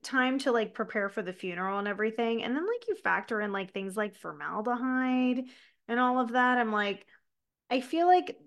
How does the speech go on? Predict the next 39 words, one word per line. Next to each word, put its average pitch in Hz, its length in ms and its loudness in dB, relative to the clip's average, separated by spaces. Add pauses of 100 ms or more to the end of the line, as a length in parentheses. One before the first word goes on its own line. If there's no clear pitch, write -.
(100)
this 233 340 4
could 220 280 0
be 233 140 4
a 214 40 8
much 208 360 0
messier, 202 600 -2
or 202 120 0
should 254 320 2
have 202 120 4
been 190 160 4
a 180 40 0
much 175 380 -6 (300)
messier, 196 680 0
weird 185 360 -2
situation 180 1040 -8
than 170 520 -6 (480)
it 196 140 -2
actually 180 400 -2
was. 175 440 -4
Like, 185 280 -2
a-, - 240 -2
again, 185 560 -2 (300)
we 202 120 0
don't 247 160 2
know 247 140 2
what 233 200 2
powers 208 500 -2
the 202 120 -6
pet - 280 -6
cemetery 185 520 -4
has. 175 500 -4
Maybe 196 340 -2
it - 120 -2
heals 233 440 0
wounds. 214 440 -2
Maybe 185 260 -2
it 202 160 -4
regenerates 220 880 -2
feet. - 420 -6